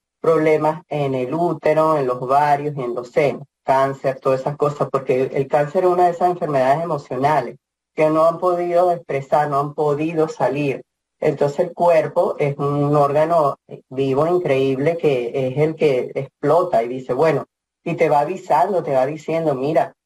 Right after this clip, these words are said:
tienes esto, tienes lo otro". Pero claro, los doctores, hay muchos doctores que trabajan la parte física y la emocional,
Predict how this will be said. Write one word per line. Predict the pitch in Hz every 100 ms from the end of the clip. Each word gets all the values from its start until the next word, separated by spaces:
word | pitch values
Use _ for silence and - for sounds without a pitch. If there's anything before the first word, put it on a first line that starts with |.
| _
tienes | - 139 143
esto, | 165 170 175 143
tienes | 143 139 147
lo | 143
otro". | 170 180 - 123 _ -
Pero | 170 156 151
claro, | 170 165 143
los | 139 143
doctores, | 143 139 147 143 156 170 -
hay | 165
muchos | 165 180 196 226
doctores | 220 - 175 170 185
que | 202
trabajan | - 117 160
la | 160
parte | 151 139 156
física | 151 147 - 151 160
y | 147 127
la | 131
emocional, | 127 123 123 - 123 127 123